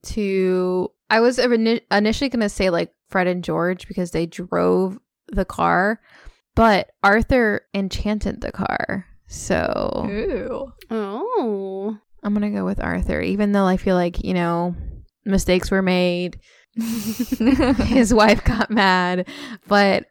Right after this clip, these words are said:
Speaker 1: I don't know. I feel like that was valuable to the, um, saving of Harry from Dursley's. So that's what
Speaker 3: Uh,
Speaker 1: I'm gonna go with.
Speaker 3: I'm gonna give mine to Hagrid, and this is mainly from my section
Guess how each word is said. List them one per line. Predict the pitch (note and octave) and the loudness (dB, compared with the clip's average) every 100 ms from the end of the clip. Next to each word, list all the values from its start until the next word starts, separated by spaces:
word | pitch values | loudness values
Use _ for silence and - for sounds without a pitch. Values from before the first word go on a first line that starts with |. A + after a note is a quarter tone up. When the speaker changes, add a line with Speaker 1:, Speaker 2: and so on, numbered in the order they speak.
| _ G#3+ | _ 0
Speaker 1:
I | |
don't | C4+ F#4+ | 2 2
know. | E4+ | 2
I | G#3+ | 2
feel | F3+ | 2
like | E3+ F#3 | 0 0
that | - | -2
was | F#3+ F#3+ | -2 -2
valuable | F3+ - F3+ F#3 - | 0 0 0 -2 -6
to | - F3+ E3+ F#3 - F3 | -2 -2 -2 -2 -6 -6
the, | E3+ - - - - - | -4 -4 -4 -8 -8 -4
um, | - - - F#3 - - | -4 -4 -6 -10 -14 -14
saving | - F#3 E3 E3 G#3 | -2 0 0 -2 -4
of | - D#3 E3+ - | -4 -4 -6 -6
Harry | F3+ E3 - | -2 -2 -2
from | E3+ F3 - - - | -4 -6 -6 -10 -10
Dursley's. | G#2 - - - - - - - - _ _ - | -8 -8 -8 -10 -12 -16 -16 -20 -20 _ _ -8
So | G3 | -4
that's | A3 G#3+ | -2 -2
what | - | -4
Speaker 3:
Uh, | |
Speaker 1:
I'm | G#3+ | -6
gonna | - | -8
go | D#3+ E3 | -6 -6
with. | F3 - - _ - | -8 -12 -18 _ -10
Speaker 3:
I'm | G#3+ A3 | -6 -6
gonna | C4 C#4 | -6 -6
give | C4+ A#3+ | -6 -6
mine | A3+ G#3 G3+ G3 G3+ G3+ A3 - | -6 -4 -4 -4 -6 -6 -8 -12
to | - B3 | -12 -10
Hagrid, | A3 F3+ F3 - F#3 - A3 - - | -6 -6 -8 -14 -12 -12 -14 -14 -6
and | A#3 | -6
this | - | -6
is | C4 | -8
mainly | A#3+ A#3 A3 | -8 -4 -6
from | B3 A3+ | -6 -8
my | G3 F3+ | -6 -8
section | - F#3+ - F#3 F#3+ | -10 -14 -12 -12 -12